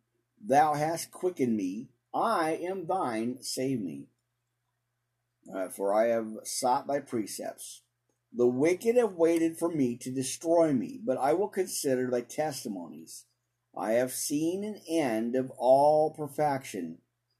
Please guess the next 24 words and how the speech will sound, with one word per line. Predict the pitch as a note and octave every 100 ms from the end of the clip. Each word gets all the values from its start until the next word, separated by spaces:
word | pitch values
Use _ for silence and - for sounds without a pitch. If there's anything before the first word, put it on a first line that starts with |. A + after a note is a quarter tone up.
| _ _
but | A2+ C3 D3 C#3+
thy | C#3 C#3+ C#3+ C#3+ C3+ C3 _
commandment | - D3 E3 D#3 A2+ A2 A#2 A#2
is | B2+ B2+ B2 A#2+
exceeding | - A#2 - - D3+ B2 A2 G#2+ -
broad. | G2 G#2 A2+ G#2+ F#2 D2+ D2 - _ _ _ _ _ _ _ -
Now, | G2 F2+ -
we're | A2
gonna | A#2+ B2
go | B2+ C3 B2+ -
to | B2
the | A#2
word | A#2+ C3 B2+ B2
mem, | B2+ C3 D3 F#3 A3+ - _ _ _ -
and | F#2+ G#2 G#2 A2 G#2
it, | - _ -
uh, | G#2+ G2+ G2+
says, | F#2 A#2 G#2+ G#2+ G2+ - -
"I | A#2 B2+ B2+ B2 B2+ C3 _ _ _ -
love | - A2 A2 A2 G2+
the | A#2
law. | A2+ D#3 D3+ - _ _ _ _ _ _ _ _ -
Oh, | D3+ G3 G3
how | F3+ D#3 C#3+ C#3+ D3 D#3